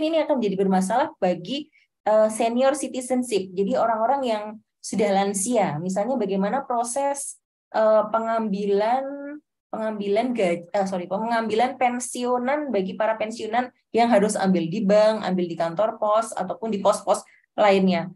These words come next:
Itu mereka, eh, untuk, untuk verifikasi apakah gajinya itu sudah masuk atau enggak, mereka harus verifikasi dulu secara online. Anggukkan kepala, angguk. Kedipkan mata, kedip. Lambaikan tangan, lambai. Harus gitu.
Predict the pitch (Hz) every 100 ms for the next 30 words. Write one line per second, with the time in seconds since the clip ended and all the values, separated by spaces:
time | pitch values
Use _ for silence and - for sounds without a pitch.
0 | _ _ 240 381 359 277 277 359 359 -
1 | _ _ _ 247 254 262 262 - - -
2 | - 269 262 269 262 254 247 359 320 -
3 | 247 240 240 233 302 220 214 226 202 208
4 | 214 247 196 190 190 190 208 202 196 220
5 | 311 - - 214 233 302 349 233 233 233
6 | - 202 202 254 - 214 196 190 185 175
7 | 175 - _ 269 311 311 339 349 302 220
8 | 196 156 - - _ 185 185 185 190 -
9 | _ _ - 254 339 330 311 294 240 -
10 | - - _ 202 190 214 196 - _ _
11 | - 262 311 330 330 302 233 208 170 -
12 | - _ _ 185 190 208 214 170 - 202
13 | 208 220 190 - 156